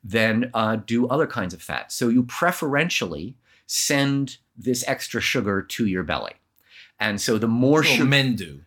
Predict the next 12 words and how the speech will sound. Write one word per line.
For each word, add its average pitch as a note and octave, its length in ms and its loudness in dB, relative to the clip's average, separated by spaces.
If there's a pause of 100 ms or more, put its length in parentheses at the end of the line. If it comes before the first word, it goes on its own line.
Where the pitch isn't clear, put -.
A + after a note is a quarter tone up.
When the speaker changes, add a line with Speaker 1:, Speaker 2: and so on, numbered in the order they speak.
(160)
Speaker 1:
No, C#3+ 140 4
everyone B2 380 0
does. - 160 -14
Speaker 2:
Everyone B2+ 500 0
does. D2+ 180 -12
Speaker 1:
Uh, A#2+ 120 0
Speaker 2:
Okay. - 180 2
Speaker 1:
oh, C3+ 60 8
yeah. A2 200 4
No, A#2 140 4
we, C#3+ 340 4 (160)
<laughs> - 140 -8